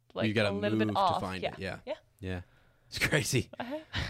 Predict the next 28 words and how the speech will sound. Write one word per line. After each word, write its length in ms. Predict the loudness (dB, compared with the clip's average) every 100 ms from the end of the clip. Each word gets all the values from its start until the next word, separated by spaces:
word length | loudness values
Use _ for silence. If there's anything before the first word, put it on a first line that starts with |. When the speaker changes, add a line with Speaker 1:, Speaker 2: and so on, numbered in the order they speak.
| -8
Speaker 2:
It's 100 | -10
crazy. 340 | 0 2 2 2
I 120 | 2
just, 300 | 2 0 2
guys, 300 | 4 4 2
d-, 140 | -2
during 260 | 4 4 4
the 120 | 4
episode, 540 | 2 -2 -2 0 -2 -2
um, 480 | -4 -4 -4 -8 -12 -16
Bomber 420 | 0 2 2 2 0
was 140 | -2
just, 200 | -4 -4
they 100 | -2
were 60 | -4
tossing 420 | -2 -4 -2 -4
those 280 | -4 -6 -8 _ _ _
hard-boiled 500 | 0 0 2 0 2
eggs, 300 | 0 -2 -6
and 80 | -6
she's 80 | -6
like, 140 | -8
"Pretty 200 | -6 -4
sure 120 | 0 2
I 120 | 2
can 120 | 0
do 80 | 0
that." 260 | 0 -2